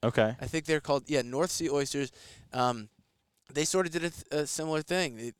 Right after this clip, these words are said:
Speaker 2: um, the guy worked for Hog Island for
Speaker 1: And then
Speaker 2: for
Speaker 1: went down to North Carolina and
Speaker 2: yeah,
Speaker 1: did
Speaker 2: period
Speaker 1: that.
Speaker 2: of time.
Speaker 1: Yeah.
Speaker 2: And, and went back to, I think, his home state of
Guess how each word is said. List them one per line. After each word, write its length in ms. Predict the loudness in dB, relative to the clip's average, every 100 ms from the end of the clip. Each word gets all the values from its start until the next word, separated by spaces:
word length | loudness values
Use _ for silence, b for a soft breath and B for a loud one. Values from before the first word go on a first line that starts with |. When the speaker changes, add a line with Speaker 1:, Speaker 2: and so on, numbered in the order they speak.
| -12 -6
Speaker 2:
um, 340 | -6 -6 -12 _ _
the 60 | -6
guy 180 | 0 2
worked 320 | 2 -2 -4
for 360 | -8 -6 -4 -6
Hog 260 | -6 -6 -4
Island 340 | -6 -6 -10
for 320 | -8 -6 -6 0
Speaker 1:
And 80 | 2
then 100 | 4
Speaker 2:
for 60 |
Speaker 1:
went 140 | 2 6
down 160 | 4
to 40 | 4
North 160 | -2
Carolina 400 | 0 2 2 2
and 80 | 4
Speaker 2:
yeah, 80 | 2
Speaker 1:
did 100 | 4
Speaker 2:
period 220 | 2 2
Speaker 1:
that. 20 |
Speaker 2:
of 60 | -2
time. 300 | -4 -4 2
Speaker 1:
Yeah. 240 | 6 6 4 -2
Speaker 2:
And, 160 | -6
and 80 | -4
went 220 | -4 -2
back 220 | 2 2 2
to, 140 | -6 -6
I 60 |
think, 180 | -6 -6
his 120 | -6
home 200 | -6 -6
state 400 | -8 -2 0 0 -6
of 160 | -14